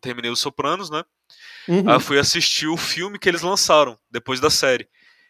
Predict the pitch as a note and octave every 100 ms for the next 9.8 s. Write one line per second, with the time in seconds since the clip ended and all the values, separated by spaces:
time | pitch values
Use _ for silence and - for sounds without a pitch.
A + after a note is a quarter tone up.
0 | - C3 E3 - E3 F3 E3 F3+ - F#3
1 | E3+ E3+ F#3+ F3+ C3 - - A2+ - B2+
2 | C#3 D3 D3+ D#3+ C#3 A2+ _ _ _ _
3 | A#2+ E3+ D#3+ B2+ - - D#3 D#3 _ _
4 | - C#3+ - - C4 C4+ D3+ C#3+ E3+ G3
5 | - D#3+ C3 C3+ C3 - G#3+ D3 - C#3
6 | A#2 A#2 A2+ - - - - A#2+ C3 D3+
7 | - _ _ _ _ _ _ _ D3 D#3+
8 | E3 C#3 C#3+ - - D3+ D3+ D3+ D#3 F3
9 | G3+ E3 E3+ - A3 G#3 - E3